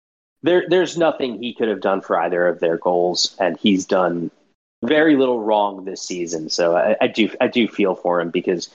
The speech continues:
it's a good save that he makes, right? Is it, you know, relatively routine for him? Yeah, but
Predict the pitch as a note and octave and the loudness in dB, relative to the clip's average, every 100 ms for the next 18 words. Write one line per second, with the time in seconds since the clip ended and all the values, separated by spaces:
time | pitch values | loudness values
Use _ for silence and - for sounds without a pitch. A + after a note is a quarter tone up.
0 | _ - - E3 D#3+ C#3 D#3 F3+ D#3 F#2+ | _ -4 0 2 2 0 0 0 -2 -6
1 | F2 D2+ D2 - G2+ G#2+ - - _ _ | -8 -12 -12 -4 0 0 -2 -12 _ _
2 | _ _ _ _ - F#3 D3 C#3 - _ | _ _ _ _ -2 0 2 0 -4 _
3 | _ D3 G#2+ F#2+ - C3 B2 B2+ B2 A#2+ | _ -2 -2 -4 -2 0 0 0 -4 -4
4 | A#2 - A#2 A#2 D#3 D3 - F3 E2+ G2 | -4 -2 -2 0 0 0 0 0 0 -4
5 | - | -8